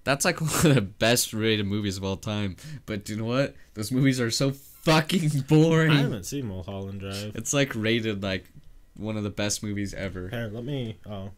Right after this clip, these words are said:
Speaker 1: I can pull it up if you want, like.
Speaker 2: No, not that one.
Speaker 1: Uh,
Speaker 2: Type in best rated movies all time. 'Cause there's one I watched
Speaker 1: I used to
Speaker 2: with
Speaker 1: watch the list of best rated
Speaker 2: Yeah.
Speaker 1: movies. <laughs> We were so boring. I'm like, yeah, it's a, I understand, 'cause everyone, you know, watches, like, walk,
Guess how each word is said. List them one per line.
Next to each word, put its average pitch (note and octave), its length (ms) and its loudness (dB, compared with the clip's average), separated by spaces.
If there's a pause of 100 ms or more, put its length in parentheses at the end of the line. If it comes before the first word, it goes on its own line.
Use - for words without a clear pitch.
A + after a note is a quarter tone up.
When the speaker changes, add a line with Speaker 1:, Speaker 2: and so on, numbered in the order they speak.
(200)
Speaker 1:
I G2+ 100 -6
can F2+ 160 -8
pull - 180 -12
it F2 60 -8
up F2+ 120 -10
if - 120 -18
you F2 60 -10
want, F2 180 -8
like. F#2+ 160 -12
Speaker 2:
No, E3+ 300 4
not F#3 220 -2
that D3+ 180 -2
one. C3+ 120 -4
Speaker 1:
Uh, F#2 160 -2 (360)
Speaker 2:
Type G3 260 -4
in D3+ 240 -2
best A#2 260 -4
rated G#2 220 -4
movies F#2+ 320 -8
all F2+ 140 -10
time. F2 340 -10 (320)
'Cause C#3+ 140 -2
there's G#3+ 180 2
one A3 160 -4
I C#3 160 -2
watched B2+ 460 -2
Speaker 1:
I - 20 0
used B2+ 200 0
to G#2 40 -2
Speaker 2:
with G2+ 100 -4
Speaker 1:
watch A2+ 240 -2
the G2+ 140 -4
list G2+ 340 -6
of F2+ 120 -8
best F#2+ 240 -6
rated D#3+ 200 4
Speaker 2:
Yeah. A#2+ 200 2
Speaker 1:
movies. G2 320 -4
<laughs> D3 40 -4
We C3 60 2
were A#2 140 -4
so A2 240 -6
boring. G2+ 640 -6
I'm F#2+ 60 -2
like, F#2+ 200 -4 (420)
yeah, D3 300 4
it's D3+ 120 0
a, G#2+ 100 -2 (200)
I D#3 140 4
understand, D#3 300 0
'cause D3 260 -2 (460)
everyone, D#3+ 420 2
you A#2+ 80 -4
know, A#2+ 280 2
watches, A#2 680 0
like, G#2+ 160 -6
walk, A#2 260 -2